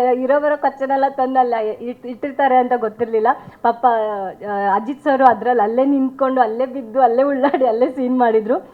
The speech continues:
So, ಆ, ಒಂಥರ, ಆ, ಇಷ್ಟ ಆಯ್ತು. ಮ್, and all the best ಹೇಳಕ್ ಇಷ್ಟಪಡ್ತೀನಿ. ತುಂಬ ಕಷ್ಟಪಟ್ಟಿದ್ದಾರೆ ನಮ್ಮ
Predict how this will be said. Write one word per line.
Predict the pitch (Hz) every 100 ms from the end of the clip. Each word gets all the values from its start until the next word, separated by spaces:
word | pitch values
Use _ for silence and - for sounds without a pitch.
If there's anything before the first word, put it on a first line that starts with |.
| - - - -
So, | 320 320 330 294
ಆ, | 285 262
ಒಂಥರ, | 294 302 302
ಆ, | 254 262 254 -
ಇಷ್ಟ | 262 - 339
ಆಯ್ತು. | 262 247 330
ಮ್, | 370 - 233 240 240 240 233 233
and | 240 247
all | 220 220 214 233
the | 262
best | 269 269 240
ಹೇಳಕ್ | 233 240
ಇಷ್ಟಪಡ್ತೀನಿ. | 240 220 220 220 233
ತುಂಬ | 226 220
ಕಷ್ಟಪಟ್ಟಿದ್ದಾರೆ | 220 208 214 220 214 208 208 208
ನಮ್ಮ | 196 196